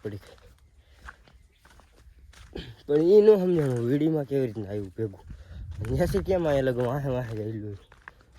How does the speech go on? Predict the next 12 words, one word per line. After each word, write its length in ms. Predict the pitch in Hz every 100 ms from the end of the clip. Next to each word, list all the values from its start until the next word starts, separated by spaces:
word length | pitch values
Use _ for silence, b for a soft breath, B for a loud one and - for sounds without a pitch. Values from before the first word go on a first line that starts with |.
| _ - - _ _ _ -
તો 60 | 135 131 123 B B - -
જોઈ 340 | 135 170 185 185
આગળ. 260 | 180 180 - _ - - _ - - - - - - -
હવે 140 | 143
બધે 200 | 135 131
બન્યા 380 | 127 151 185 185
રહેજો 260 | 180 175 190 180
અને 180 | 156 147
આપણે 240 | 143 151 143
હેઠ 140 | 139
જવાનું 440 | 123 135 139 143
છે. 100 | 151